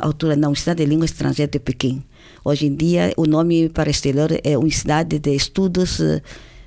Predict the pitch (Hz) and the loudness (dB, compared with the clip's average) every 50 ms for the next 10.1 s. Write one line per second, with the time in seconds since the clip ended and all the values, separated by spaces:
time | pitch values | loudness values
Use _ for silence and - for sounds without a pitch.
0 | - - - 139 - - - 156 143 139 131 143 160 180 170 147 - - - 127 | -20 -8 -6 -4 -4 -2 -2 0 0 0 2 2 2 2 0 0 -2 -2 -2 -2
1 | - 165 165 - 104 98 - - - - - 143 - - 135 113 120 - - - | -4 -2 -2 -2 0 0 -2 -4 -8 -6 -6 -6 -4 -4 -6 -6 -6 -8 -12 -18
2 | - - - - - 139 139 123 127 - - - - - - - - - - - | -20 -20 -20 -10 -6 -6 -4 -4 -6 -8 -12 -14 -16 -20 -20 -20 -20 -20 -20 -20
3 | - - - - - 165 165 165 165 220 226 233 247 247 - - - 180 175 170 | -20 -20 -10 -4 0 0 0 0 0 2 2 2 2 2 0 2 2 2 4 4
4 | 165 165 160 156 151 135 - - - - 160 151 - 147 139 156 170 180 190 202 | 4 4 4 4 2 0 0 -2 -2 -2 -2 0 0 0 2 2 2 2 2 0
5 | 208 226 - - - 151 160 151 143 139 147 156 156 160 170 190 214 - - - | 0 -2 -4 -2 0 0 2 2 2 2 2 2 2 2 2 0 -2 -2 -2 -2
6 | 214 - - - - - 165 156 - 156 151 143 - 165 160 175 180 180 165 160 | -2 -2 -2 -6 -4 -2 0 0 2 2 0 0 -2 -2 0 0 2 2 0 0
7 | 170 - 180 170 170 170 165 165 165 170 - - - - - - - - - - | 0 -2 0 2 2 2 2 0 0 -4 -8 -14 -20 -20 -20 -20 -20 -20 -20 -16
8 | - 160 151 143 147 156 151 - 131 151 165 165 - 156 147 143 131 - 123 - | -8 -6 -6 -4 -4 -6 -6 -4 -2 -2 -2 -2 0 0 0 0 0 -2 -4 -2
9 | - 117 123 127 - - - - - - - - - - - - 143 131 - 165 | -4 -4 -4 -6 -10 -16 -20 -20 -20 -20 -20 -20 -20 -20 -14 -8 -6 -4 -4 -4
10 | 135 | -6